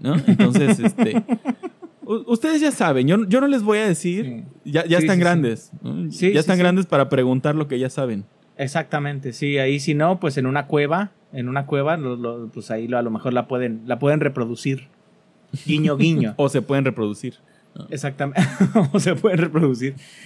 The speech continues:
Speaker 2: Exactamente. Este, pues ahí lo tienen. Este, ¿qué, qué, qué, pues, qué se puede, qué, qué podemos ya decir de esta sección, Emilio?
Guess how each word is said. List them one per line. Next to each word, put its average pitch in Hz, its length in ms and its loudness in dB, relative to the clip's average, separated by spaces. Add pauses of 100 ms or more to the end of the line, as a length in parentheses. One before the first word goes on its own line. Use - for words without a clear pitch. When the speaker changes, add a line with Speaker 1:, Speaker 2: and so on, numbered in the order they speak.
(100)
Speaker 2:
Exactamente. 156 760 0
Este, 151 720 0 (260)
pues 160 180 0
ahí 233 80 0
lo 247 120 2
tienen. 262 500 0
Este, 131 1300 -2
¿qué, 165 280 -2
qué, 233 280 -4 (140)
qué, - 160 -14 (340)
pues, 175 280 -8 (120)
qué 220 120 -2
se 202 120 -4
puede, 196 260 -2
qué, 208 200 -2
qué 226 140 -2
podemos 208 420 0
ya 185 140 0
decir 160 360 -4
de 143 80 -4
esta 139 200 -6
sección, 135 360 -8
Emilio? 131 340 -4